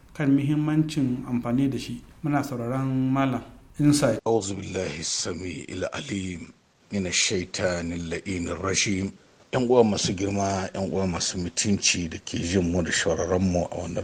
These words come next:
Speaker 2: lokaci, Assalamu alaikum wa rahmatullahi ta'ala wa barakatuh. Nan ba mu gushe ba, muna ci gaba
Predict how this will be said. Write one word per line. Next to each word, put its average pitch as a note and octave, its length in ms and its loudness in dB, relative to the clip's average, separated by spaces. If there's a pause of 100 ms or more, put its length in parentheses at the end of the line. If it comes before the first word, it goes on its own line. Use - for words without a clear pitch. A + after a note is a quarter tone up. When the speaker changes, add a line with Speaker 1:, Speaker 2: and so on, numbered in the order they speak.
Speaker 2:
lokaci, - 400 -2
Assalamu F#2 480 4
alaikum F2+ 580 0
wa F#2+ 140 2
rahmatullahi F2+ 960 -2
ta'ala F2 800 0
wa - 100 -4
barakatuh. F2 560 -4 (340)
Nan A2 160 2
ba A#2+ 120 6
mu B2 120 0
gushe C3+ 380 -2
ba, A#2 480 0 (180)
muna A#2 220 -2
ci - 240 -4
gaba F2+ 640 -4